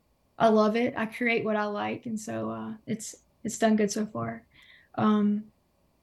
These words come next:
but yeah, just <sighs> prayers, follows, shares, donations, uh, word of mouth. Um, if you know of a, a community who, who's in need or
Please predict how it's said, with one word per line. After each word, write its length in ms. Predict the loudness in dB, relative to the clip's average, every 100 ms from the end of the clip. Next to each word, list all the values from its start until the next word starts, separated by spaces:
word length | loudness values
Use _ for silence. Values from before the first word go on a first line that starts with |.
| _ _ _ _
but 220 | 6 6 6
yeah, 300 | 6 6 6
just 420 | 0 -6 -10 -14 _ _ _ _ _ -20 -20 _ _ _ _ -16
<sighs> 0 | -12 -12 -14 -20 _ _ _ _ _ _ _ _ _ _ _ _
prayers, 600 | 6 6 6 2 -2 -6
follows, 800 | 4 6 6 4 0 -4 -8 -10
shares, 840 | -2 2 2 2 -4 -10 -10 -12 -16 _ _ -6
donations, 1000 | 2 4 6 2 0 -4 -4 -6 -8 -12 -16 _ _ _ -2
uh, 160 | 2 4
word 200 | 6 6
of 80 |
mouth. 520 | 4 2 -4 -6 -12 -20 _ _ _ _ _ _ _
Um, 200 | -2 2
if 140 | 2 4
you 80 | 4
know 160 | 4
of 120 | 4
a, 380 | 4 2 0 -4 -6
a 40 |
community 500 | -4 -2 -2 -2 -2
who, 180 | 0 0 -2
who's 320 | -8 -8 -8
in 260 | -4 0 0
need 420 | 0 -2 -2 -4
or 520 | -6 -6 -6 -8 -10